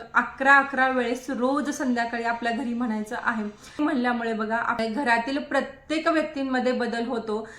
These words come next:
तुमच्या घरातील व्यक्ती जर खूप रागीट असतील, खूप चिडचिडपणा करत असतील, विनाकारण आपल्या घरामध्ये भांडणं होत असतील, तर ते हळूहळू बघा, ते सौम्य होत असतात.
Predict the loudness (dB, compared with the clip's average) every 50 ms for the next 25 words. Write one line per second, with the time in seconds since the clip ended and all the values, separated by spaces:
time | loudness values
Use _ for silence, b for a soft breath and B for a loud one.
0 | B B B -6 -4 -2 2 0 2 2 2 0 0 0 -2 -2 -2 -2 0 0
1 | -2 -2 -4 -6 -4 -2 -2 -2 -4 -6 -12 -6 -4 -4 -4 -4 -4 -6 -6 -6
2 | -8 -14 -20 _ -20 -14 -10 -6 2 6 8 8 8 8 4 0 0 2 2 0
3 | 0 -2 -4 -2 -2 -2 -2 -4 -6 -4 -4 -4 -4 -4 -4 -2 -2 -2 -2 B
4 | B B B B B B 2 2 2 2 2 0 0 0 2 2 2 4 4 2
5 | 2 2 0 0 0 -2 -4 -2 -2 -2 -2 -2 -2 0 0 2 4 4 4 4
6 | 2 2 2 2 2 0 2 0 -2 -2 -2 -2 0 0 0 0 0 -2 -4 -4
7 | -2 -2 0 0 0 -2 -4 -4 -4 -6 -6 -4 -4 -4 -4 -4 -6 -6 -6 -6
8 | -4 -4 -4 -6 -6 B B B B B B -2 0 0 0 0 -2 -2 -2 -2
9 | -2 -2 -4 -6 -4 0 2 2 2 2 0 0 0 0 0 0 0 0 -2 -2
10 | -4 -6 -6 -2 -2 0 0 2 0 0 0 0 -2 -2 0 -2 -4 -4 -4 -2
11 | -2 -2